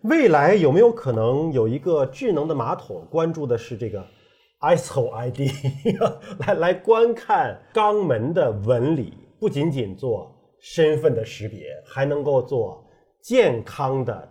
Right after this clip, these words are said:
诊断。希望你刚刚吃完饭啊。这篇文章出现在顶级的科学杂志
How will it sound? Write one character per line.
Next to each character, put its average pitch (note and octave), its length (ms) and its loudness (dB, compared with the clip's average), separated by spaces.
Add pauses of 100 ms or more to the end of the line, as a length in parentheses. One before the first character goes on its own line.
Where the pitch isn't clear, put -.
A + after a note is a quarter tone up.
诊 - 240 -4 (140)
断。 F3 240 2 (240)
希 - 160 -10
望 F#3+ 160 0
你 - 20 -2
刚 C#3 160 -4
刚 C#3 120 -4
吃 C#3 100 -12
完 A#2+ 100 -6
饭 B2 160 -8
啊。 F2 300 -16 (260)
这 G#3+ 260 4
篇 F3+ 440 0
文 B2+ 220 -2
章 D3+ 340 -2 (300)
出 G3+ 240 -6
现 F3+ 240 0
在 B2+ 160 -6
顶 G#2+ 340 -4
级 G2+ 260 -8
的 C3 300 -6 (320)
科 - 180 -6
学 C#3+ 140 -2
杂 G#2+ 220 -8
志 G2 260 -12